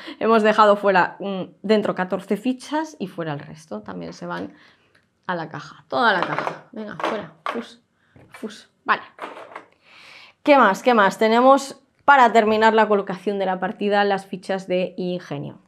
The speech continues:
Bueno, estas las podemos girar, pero da igual, las dejamos así. Tenemos las fichas de, las cartas de ingenio inicial, que son estas que tienen el marco naranja. Entonces, con estas lo que haremos será...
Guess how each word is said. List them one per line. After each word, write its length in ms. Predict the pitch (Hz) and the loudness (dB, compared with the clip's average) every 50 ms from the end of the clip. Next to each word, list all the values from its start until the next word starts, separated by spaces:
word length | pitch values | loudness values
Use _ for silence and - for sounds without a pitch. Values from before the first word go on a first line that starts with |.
| _ _ _ _ | _ _ _ _
Bueno, 200 | - - 151 185 | -14 -12 -12 -12
estas 260 | 185 - 202 - - _ _ _ - _ _ _ _ | -12 -14 -16 -16 -16 _ _ _ -20 _ _ _ _
las 160 | - - - | -20 -20 -14
podemos 320 | - - 170 180 180 180 - | -8 -8 -6 -6 -6 -8 -12
girar, 280 | - 131 - - - - - _ - _ _ _ - - _ | -14 -14 -14 -14 -18 -18 -20 _ -20 _ _ _ -20 -20 _
pero 160 | - 165 160 | -12 -8 -8
da 80 | 156 151 | -6 -8
igual, 240 | 139 151 156 - _ _ | -8 -10 -14 -18 _ _
las 120 | - 165 | -18 -16
dejamos 240 | 147 143 139 139 - | -14 -14 -14 -14 -16
así. 160 | 131 - _ _ _ _ _ _ - - - - - - _ | -18 -20 _ _ _ _ _ _ -20 -20 -20 -20 -20 -12 _
Tenemos 280 | - 262 269 277 285 | 4 4 6 6 6
las 140 | 269 247 233 | 6 4 4
fichas 320 | - 262 240 - 277 247 220 | 0 -2 -2 0 -2 0 2
de, 260 | 233 240 254 - - _ _ _ _ _ | 0 0 0 -2 -8 _ _ _ _ _
las 240 | - 190 180 185 - | -4 -4 -4 -2 -2
cartas 320 | 220 214 208 214 226 202 | -2 -2 0 -2 -4 -2
de 260 | 202 202 214 220 - - | -2 -2 -2 -4 -6 -6
ingenio 580 | 226 208 180 - - 190 196 202 220 220 - - | -6 -6 -6 -4 -4 -2 -2 -2 -4 -4 -6 -4
inicial, 600 | - 208 202 190 170 160 156 156 151 156 147 - - | -2 -2 0 0 -2 -4 -4 -6 -8 -8 -8 -8 -8
que 120 | - 180 | -10 -8
son 160 | 180 180 190 | -6 -6 -10
estas 200 | 196 202 - 208 | -10 -10 -12 -12
que 140 | - - 190 | -8 -8 -8
tienen 480 | 180 202 196 196 220 262 269 269 - - _ - - - _ _ _ - | -6 -6 -4 -2 -2 -4 -4 -6 -12 -20 _ -20 -20 -20 _ _ _ -2
el 180 | 190 190 185 | 0 0 2
marco 400 | 180 180 175 180 175 180 - 214 | 0 0 -2 -4 -4 -2 -2 -2
naranja. 520 | 220 208 180 165 151 151 147 - - 311 - _ _ _ _ _ _ _ _ _ _ _ _ _ _ | 0 0 -2 -4 -6 -8 -8 -8 -10 -10 -10 _ _ _ _ _ _ _ _ _ _ _ _ _ _
Entonces, 300 | _ _ - 226 208 202 | _ _ -4 -4 -4 -4
con 160 | - 190 185 | -4 -6 -8
estas 220 | 202 196 220 208 | -6 -6 -6 -4
lo 100 | 214 208 | -4 -2
que 60 | 202 208 | -2 -2
haremos 400 | 208 208 233 240 233 285 349 - | -2 -2 -2 -2 -2 -4 -4 -6
será... 380 | - 208 190 180 170 156 156 | -6 -6 -4 -4 -6 -8 -10